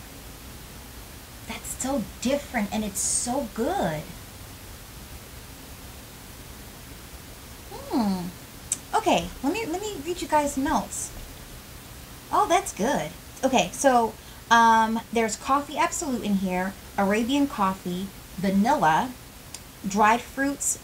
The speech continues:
blackberry, raspberry, cherry liqueur, cedarwood, brandy, Turkish rose, white musk,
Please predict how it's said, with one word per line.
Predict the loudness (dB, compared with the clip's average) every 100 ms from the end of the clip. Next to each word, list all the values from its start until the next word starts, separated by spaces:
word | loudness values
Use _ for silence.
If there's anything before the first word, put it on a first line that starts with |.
| -4
blackberry, | 4 6 4 0 2 2 0 -4 0
raspberry, | 4 6 4 -2 -4 -4 -4 -6
cherry | -6 2 4 4 0 -4
liqueur, | -6 -6 -2 0 0 -2 -6 -14 -16 -10
cedarwood, | -4 0 2 4 4 4 2 0 -8 -4
brandy, | 0 2 2 2 0 -2 -4 -10
Turkish | -2 0 0 -2 -6 -2
rose, | 0 0 0 0 -2 -4 -6 -8 -10 -16 -16 -14 -14 -14 -8 8
white | 10 10 6
musk, | 2 2 0